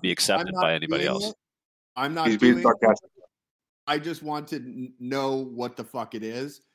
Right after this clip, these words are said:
Speaker 2: So in case people are asking me, I know what the fuck I'm talking about.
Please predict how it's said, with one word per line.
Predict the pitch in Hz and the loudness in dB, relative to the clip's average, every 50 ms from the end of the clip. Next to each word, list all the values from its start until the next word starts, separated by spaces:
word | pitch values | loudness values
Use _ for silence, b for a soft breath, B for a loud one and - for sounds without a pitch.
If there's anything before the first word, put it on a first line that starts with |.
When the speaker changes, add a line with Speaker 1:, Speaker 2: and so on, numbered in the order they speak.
| _ _ | _ _
Speaker 2:
So | _ - - 131 117 117 | _ -10 -6 -6 -6 -6
in | 117 | -6
case | 113 - 143 131 123 120 - | -8 -6 -6 -6 -6 -8 -8
people | - 139 123 113 123 110 | -8 -8 -8 -6 -6 -6
are | 107 110 | -6 -4
asking | 123 127 127 123 - - - 113 107 | -2 -2 -2 -4 -6 -8 -10 -8 -8
me, | 107 107 104 104 - - | -6 -6 -8 -10 -10 -10
I | 110 110 | -6 -4
know | 110 110 110 | -4 -2 -2
what | 107 104 98 - | -4 -6 -6 -10
the | 104 | -14
fuck | - - 113 101 - | -12 -10 -10 -10 -10
I'm | 101 98 92 | -14 -16 -12
talking | - 107 101 101 - - 98 | -12 -10 -10 -12 -12 -14 -18
about. | 87 - 82 78 - | -18 -18 -18 -20 -20